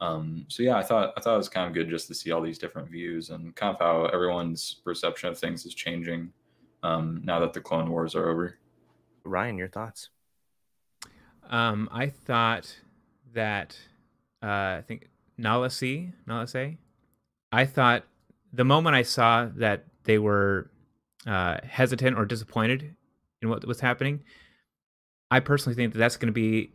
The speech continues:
Speaker 3: a big part of the arc. Um, I think that there's gonna be a lot of conflict between them and the Empire, Empire because the Empire's coming in with their new recruits, which is, as we,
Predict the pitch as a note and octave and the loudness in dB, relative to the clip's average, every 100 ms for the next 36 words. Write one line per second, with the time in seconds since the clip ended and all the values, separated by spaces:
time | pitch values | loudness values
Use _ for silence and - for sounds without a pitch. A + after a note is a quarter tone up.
0 | _ G#2+ G2+ G2 _ - A2+ A2 A2 A#2 | _ -2 -2 -2 _ -16 2 4 4 0
1 | - _ B2+ B2 A#2+ B2 - A2+ C#3 - | -8 _ 4 4 4 0 2 2 2 -2
2 | - _ _ _ _ G#2+ G#2 G2 F#2 G2+ | -20 _ _ _ _ -2 0 0 -2 -8
3 | - _ _ _ _ _ _ _ _ A2+ | -14 _ _ _ _ _ _ _ _ 2
4 | A2+ A#2 A2 A2 G2+ A2 G#2 G2+ G2 G2 | 2 2 2 0 0 0 2 4 4 2
5 | - G2+ - G2+ - G2+ - G2+ G2 F#2+ | 0 0 0 -4 -6 -10 -4 -2 -2 -4
6 | - _ _ - G2+ G#2 G2+ F#2 G#2 G2+ | -8 _ _ -8 0 2 2 0 -2 -2
7 | G2+ G#2+ G#2 F#2+ F#2 - A2 G2 - G#2 | -2 0 2 2 0 -2 0 0 -2 -2
8 | G2 - - _ _ _ G#2+ G#2+ G#2 - | 0 -4 -12 _ _ _ -2 2 0 0
9 | A2+ G#2+ G#2+ G#2 G2+ G2 - G#2+ A2 G#2+ | 2 2 4 2 2 0 0 4 4 4
10 | G#2 G2+ G2+ - _ _ _ _ - A2 | 4 2 0 -6 _ _ _ _ -8 -4
11 | - G2+ G2+ - - - _ _ _ _ | 0 0 0 0 0 -6 _ _ _ _
12 | _ _ _ - A#2 A#2 G#2+ - _ _ | _ _ _ 0 2 2 -2 -6 _ _
13 | - B2 A#2 A#2 | 0 2 4 2